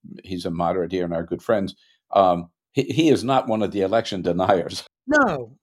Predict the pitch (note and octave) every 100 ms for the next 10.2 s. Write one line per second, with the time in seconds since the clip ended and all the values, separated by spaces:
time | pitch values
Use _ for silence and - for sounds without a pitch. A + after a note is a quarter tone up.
0 | _ - A#3+ G#3+ A#3 B3+ A3 B3 C4 D4+
1 | C4 E3+ G#3+ A3+ G3 G#3+ A3+ A3 A3 G3+
2 | A#3 A3+ - D#4+ C4 F3+ A3 B3+ E4 G3
3 | - F#3 F#3+ E3 D3 C#3+ C#3 - - A2
4 | F#2 - - - G3+ A#3+ B3 C4+ B3+ F3
5 | G#3+ B3 A#3+ F#3+ - A#3 A#3+ F#3 F3 D#3+
6 | D#3 E3+ D#3+ _ - - - _ _ _
7 | _ _ _ - F3+ C#3+ C#3 D#3 F#3+ E3
8 | D#3 G#3+ F3+ E3 D3+ D3 D3+ D#3 _ -
9 | F3 A3 F3 D#3+ D#3 D3+ D3 D3 C#3+ C3+
10 | B2+